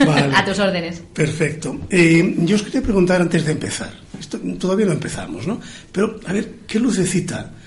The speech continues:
Speaker 1: se os enciende cuando oís eso de participación ciudadana y lo aplicáis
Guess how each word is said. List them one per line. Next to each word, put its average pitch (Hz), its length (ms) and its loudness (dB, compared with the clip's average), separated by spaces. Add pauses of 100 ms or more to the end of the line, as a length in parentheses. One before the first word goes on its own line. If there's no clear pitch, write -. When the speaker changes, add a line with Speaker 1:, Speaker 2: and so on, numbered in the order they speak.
(200)
Speaker 1:
se - 160 -6
os - 140 0
enciende 147 640 2 (420)
cuando 147 320 0
oís 170 260 0
eso 190 260 0
de 196 420 0 (100)
participación 156 720 -2
ciudadana 175 600 2 (360)
y 151 160 -4
lo 156 80 -4
aplicáis 165 720 -2